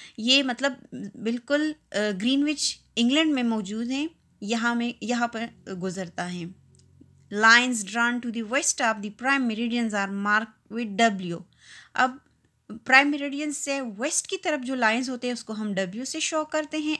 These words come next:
And those to the east are marked with E। और जो खतूत हम ईस्ट की तरफ खींचते हैं, यानी नॉर्थ से साउथ की तरफ,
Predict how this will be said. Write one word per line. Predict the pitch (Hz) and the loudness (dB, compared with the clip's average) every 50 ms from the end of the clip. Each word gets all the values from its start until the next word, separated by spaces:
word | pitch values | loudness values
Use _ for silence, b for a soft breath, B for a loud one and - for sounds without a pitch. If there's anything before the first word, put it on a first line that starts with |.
| - | -2
And | - 214 208 214 220 220 208 196 180 190 | -4 -2 -2 -2 -2 -4 -4 -4 -2 0
those | 262 285 320 311 - - | 0 0 0 -2 -4 -6
to | - 330 | -6 -6
the | 302 320 - - - | -6 -6 -6 -6 -4
east | 269 302 349 - - - | -2 -2 0 0 0 0
are | 277 233 220 214 | 0 -2 -2 -2
marked | 214 214 208 208 214 214 - | -2 0 0 0 0 -2 -4
with | 240 233 233 - _ _ - 262 311 | -8 -8 -8 -10 _ _ -2 0 0
E। | 330 - - | 0 0 -2
और | 220 220 226 | -2 -2 -2
जो | 190 196 247 277 294 | -2 -4 -4 -4 -4
खतूत | - - 262 247 - 311 320 339 285 | -4 -6 -8 -6 -4 -4 -4 -2 -2
हम | 277 285 294 294 320 311 B B B B B B B B B B B B | -2 -2 0 0 -2 -2 B B B B B B B B B B B B
ईस्ट | 277 339 370 - - - | 2 4 4 2 0 -4
की | - 233 | -6 -8
तरफ | - - 233 226 226 226 - - | -4 0 0 0 0 -2 -4 -8
खींचते | 220 214 214 220 - - 277 302 | -6 -6 -4 -4 -4 0 0 0
हैं, | 311 302 330 349 381 440 453 - _ - | 0 0 -2 -2 -2 -4 -6 -12 _ -8
यानी | 247 226 220 226 240 277 | -4 -2 0 0 2 2
नॉर्थ | 294 294 262 240 233 226 240 240 | 2 2 4 2 2 0 0 -2
से | - - 277 269 | -4 -4 -4 -4
साउथ | - - 233 220 208 202 - - | -2 0 0 0 0 -2 -8 -12
की | - 190 | -12 -12
तरफ, | 175 170 196 180 170 170 | -10 -8 -6 -6 -6 -6